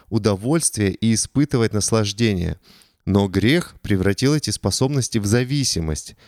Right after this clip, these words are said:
и неконтролируемую страсть. Бог создал сексуальные желания в браке. Человек выбрал блуд. Бог дал человеку вкусную пищу и снабдил его вкусовыми рецепторами.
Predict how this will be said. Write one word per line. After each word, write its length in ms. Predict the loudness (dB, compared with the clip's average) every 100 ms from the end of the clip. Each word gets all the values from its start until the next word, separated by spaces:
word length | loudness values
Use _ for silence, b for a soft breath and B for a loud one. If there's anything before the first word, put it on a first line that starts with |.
| b
и 160 | 0 2
неконтролируемую 1200 | 2 0 -2 0 0 2 2 2 2 0 -2 -2
страсть. 640 | -4 -2 0 0 -4 -12 -16 _ _ _ _ _ _ _ _ _ _ _ _ _ _
Бог 260 | 0 2 2
создал 380 | 0 0 0 -2
сексуальные 760 | -2 -4 0 2 2 0 0
желания 540 | 0 2 2 2 0 -2
в 100 | -2
браке. 640 | 0 0 0 -4 -10 -10 -14
Человек 500 | -2 2 2 2 0
выбрал 360 | -2 0 0 0
блуд. 420 | 2 2 2 -4 b b b b
Бог 280 | 0 2 2
дал 200 | 0 0
человеку 460 | 0 2 2 0 -2
вкусную 500 | -2 0 0 0 -2
пищу 440 | 0 0 2 0
и 40 | 0
снабдил 480 | 0 -2 2 2
его 320 | 2 2 2 0
вкусовыми 680 | -4 -4 -2 0 0 0 0
рецепторами. 840 | 0 0 -2 -2 -4 -2 -4